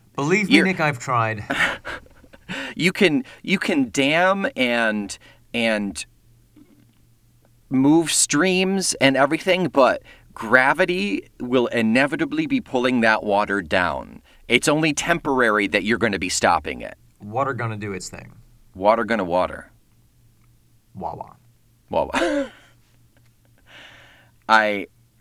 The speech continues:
Speaker 2: I love it.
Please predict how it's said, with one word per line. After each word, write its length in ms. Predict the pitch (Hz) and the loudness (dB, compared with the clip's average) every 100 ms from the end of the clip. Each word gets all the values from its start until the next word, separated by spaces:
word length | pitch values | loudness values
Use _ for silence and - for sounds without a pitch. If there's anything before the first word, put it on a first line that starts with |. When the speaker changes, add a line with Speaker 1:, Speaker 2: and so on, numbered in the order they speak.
| _ _ _ _ - | _ _ _ _ -2
Speaker 2:
I 140 | 117 | 0
love 760 | 120 120 120 131 143 127 - - _ _ _ _ _ _ _ _ _ _ | 0 0 2 4 2 0 -14 -20 _ _ _ _ _ _ _ _ _ _
it. 160 | 139 | -14